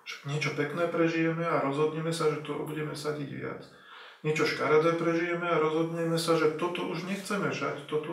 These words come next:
už nebudeme sadiť. Vtedy vlastne nastáva ten skutočný duchovný zostup.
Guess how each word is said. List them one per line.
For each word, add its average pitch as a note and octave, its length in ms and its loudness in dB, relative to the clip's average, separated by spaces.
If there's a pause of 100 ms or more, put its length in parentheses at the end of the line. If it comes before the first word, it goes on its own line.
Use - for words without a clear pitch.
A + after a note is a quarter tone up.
už D3+ 160 -2
nebudeme D#3+ 400 -4
sadiť. - 400 -6 (1040)
Vtedy D3+ 400 8
vlastne C#3+ 480 4 (480)
nastáva D#3 960 6
ten D3 160 0
skutočný F3+ 640 0
duchovný D#3 560 4
zostup. C#3+ 560 -4